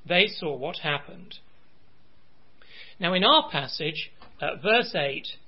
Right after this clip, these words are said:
is a perfect example of the principle. Speaking about himself, uh, John says, "Finally, the other disciple who'd reached the tomb first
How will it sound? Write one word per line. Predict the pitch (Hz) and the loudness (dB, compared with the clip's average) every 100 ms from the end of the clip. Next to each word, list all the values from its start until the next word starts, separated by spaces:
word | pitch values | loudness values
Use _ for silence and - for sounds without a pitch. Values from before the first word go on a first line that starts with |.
| - | -6
is | 151 | -4
a | 165 160 | -4 -2
perfect | 175 156 185 - | 0 0 -4 -6
example | 175 - 147 135 139 | -6 -4 -4 -4 -6
of | 123 | -8
the | 147 | -6
principle. | - 151 - - - - - - - - - - - - - - - - - | -4 -4 -4 -10 -14 -14 -16 -18 -18 -18 -18 -18 -18 -18 -18 -18 -18 -18 -16
Speaking | - - - 180 175 151 | -12 -6 0 0 0 -4
about | 151 143 | -4 -4
himself, | 139 143 - 175 226 - - - - - - - - | -6 -8 -4 -2 -2 -4 -12 -18 -18 -18 -18 -14 -12
uh, | 135 | -8
John | - 208 233 | -2 0 0
says, | 226 185 175 254 - - - - - - - - - | -2 -2 -2 -2 -6 -8 -12 -18 -18 -18 -18 -18 -6
"Finally, | 202 208 196 165 160 175 | 0 2 2 0 -2 0
the | 156 | 2
other | 208 269 | 2 2
disciple | 226 - 196 160 156 170 202 262 - - - - - | 0 -2 -2 -2 -4 -4 -6 -6 -16 -18 -18 -18 -8
who'd | 170 160 | -6 -2
reached | 160 269 - - | 0 0 -2 -10
the | |
tomb | - 214 180 165 | -4 -2 -2 -4
first | 170 131 123 151 - - | -6 -8 -8 -10 -12 -14